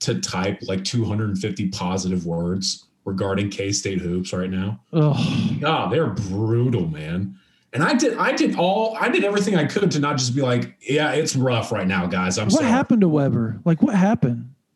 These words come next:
Speaker 2: What happened
Speaker 1: I
Speaker 2: to Weber? I don't, what happened?
Speaker 1: I, I couldn't tell you, man. I, I could not tell you. And I feel like it's tough too, because they have some nice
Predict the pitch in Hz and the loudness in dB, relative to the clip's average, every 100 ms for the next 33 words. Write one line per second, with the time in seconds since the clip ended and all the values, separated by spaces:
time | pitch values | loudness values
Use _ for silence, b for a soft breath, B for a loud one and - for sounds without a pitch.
0 | _ - 196 233 220 - - - 160 127 | _ 2 4 6 4 4 2 0 0 2
1 | 113 - 165 202 214 262 233 285 - 165 | 0 0 2 4 4 4 2 2 2 0
2 | - _ _ b b 147 147 117 139 143 | -4 _ _ b b 0 2 0 0 -2
3 | - 214 160 131 131 123 95 95 98 - | 0 2 2 2 0 2 2 0 -2 -6
4 | - - 127 123 135 - - 131 120 131 | -10 -2 0 0 -4 -8 -4 -2 -2 -2
5 | 113 113 117 113 104 104 101 95 90 139 | 0 0 -2 -4 -4 -2 -2 -4 -4 -2
6 | 143 135 170 170 139 95 - _ _ _ | 0 2 2 2 0 -2 -10 _ _ _
7 | _ _ b b b _ _ _ _ - | _ _ b b b _ _ _ _ -2
8 | 190 185 - 247 - 240 185 185 180 160 | 2 2 2 2 4 4 6 4 4 4
9 | 180 143 165 185 190 180 156 139 156 151 | 2 2 0 2 2 4 4 4 2 0
10 | - - | -2 -8